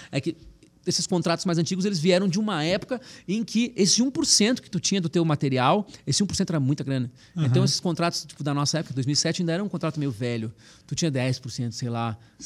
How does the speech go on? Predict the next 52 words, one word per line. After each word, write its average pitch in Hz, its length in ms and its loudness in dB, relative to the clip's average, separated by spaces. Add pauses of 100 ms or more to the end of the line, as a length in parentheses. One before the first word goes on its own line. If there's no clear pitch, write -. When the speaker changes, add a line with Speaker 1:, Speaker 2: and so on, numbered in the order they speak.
(180)
Speaker 1:
dez 139 160 2
por 156 80 2
cento 131 200 4
Speaker 2:
Entendi. 135 100 -2
Speaker 1:
de - 0 -
um 170 100 0
montante 170 600 -2
que 196 420 -4
não 180 180 -2
era 196 120 -2
mais 185 160 0
tão 170 200 2
grande 151 240 0
quanto 156 200 -6
já 143 100 -2
foi. 165 420 -2 (480)
E 156 140 2
aí, 185 720 2 (120)
era 196 140 -4
um 214 40 -2 (220)
puta 202 160 -6
contrato 208 300 -6
ruim, 220 160 -2
né? 175 80 -2
Hoje 151 160 2
em 180 60 2
dia, 190 320 0 (260)
o 147 60 -10
cara 180 200 -2
que - 60 -2
é 190 60 -2
dono 208 440 4
da 208 120 4
própria 208 260 2
música, 202 560 0 (400)
ele, 190 260 2
ele 180 140 2
pode, 190 300 0 (240)
é, 180 180 -6 (180)
o 147 80 -8
cálculo 175 480 4 (380)
básico, 127 480 0
assim, 120 240 -6
né? 127 160 -4 (180)
Eu - 60 -8
tenho 165 160 4
dez 175 220 6
por 214 160 -2
cento 185 340 4
de 170 100 0
um 190 160 2
sucesso. 139 800 0